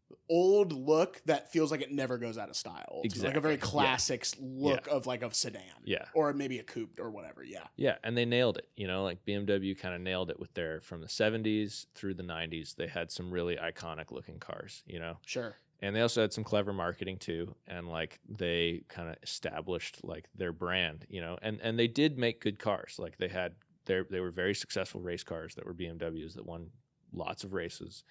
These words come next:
Speaker 2: and they kinda, you know, let that technology trickle down into some of their street cars. Um, but at the end of the day, like, B M W is a company,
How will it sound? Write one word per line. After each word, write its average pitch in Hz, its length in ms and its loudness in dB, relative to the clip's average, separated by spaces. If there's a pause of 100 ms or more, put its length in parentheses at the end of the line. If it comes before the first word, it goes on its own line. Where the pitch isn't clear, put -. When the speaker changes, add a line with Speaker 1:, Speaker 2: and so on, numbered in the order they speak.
(240)
Speaker 2:
and 90 100 -6
they 87 60 -4
kinda, 85 320 -2 (640)
you 104 100 -8
know, 87 220 -6 (340)
let 98 180 -2
that - 180 0
technology 90 560 -4
trickle 98 300 -2
down 85 280 -2
into 80 160 -8
some 85 180 -6
of 78 60 -8
their 76 100 -6
street - 300 -6
cars. - 320 -14 (640)
Um, 85 400 -2 (840)
but 113 80 6
at 98 80 2
the 117 100 4
end 131 120 4
of 113 60 4
the 107 60 0
day, 117 320 8
like, 98 320 2
B 95 100 -2
M 92 80 -2
W 90 200 0
is 87 80 -10
a 90 40 -18
company, 90 520 -6